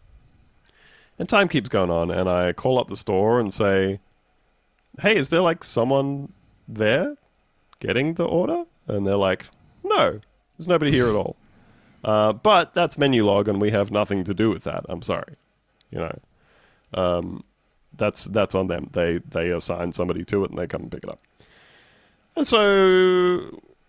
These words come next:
hanging out waiting for a while, and, like, an hour and forty-five after ordering this thing, my kids are like, "Where, where is this pizza?" And, um, and I'm like,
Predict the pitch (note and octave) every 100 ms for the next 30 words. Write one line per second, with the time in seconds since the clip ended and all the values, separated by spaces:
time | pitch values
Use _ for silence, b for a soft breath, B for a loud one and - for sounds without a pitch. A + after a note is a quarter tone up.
0 | _ _ _ _ - G#2+ A2+ A#2 A#2 A#2
1 | A2+ B2+ A2+ A#2 B2+ E3+ D#3+ B2 A2+ A2
2 | A2 - b b b b b b _ _
3 | _ _ _ _ _ A#2+ F#2+ G#2 G#2+ G#2+
4 | G#2 - A2 G2+ F#2+ F2 F2+ F#2 F#2+ F#2
5 | F2 - F#2+ F#2 F#2 F#2+ - G2 F#2 F#2+
6 | G2+ G2 - G2+ G2+ G2 - - - _
7 | _ - G#2+ A2 A#2 D3 - - - _
8 | _ _ A3 E3+ C#3+ - A#3 G#3+ G3+ F3
9 | - F#3 F3+ - - _ B B B B
10 | B B - G#2+ G#2+ G2+ F#2+ F#2+ F#2 F2
11 | - _ _ _ _ _ _ _ _ _
12 | _ _ _ _ A#2+ B2+ A#2+ B2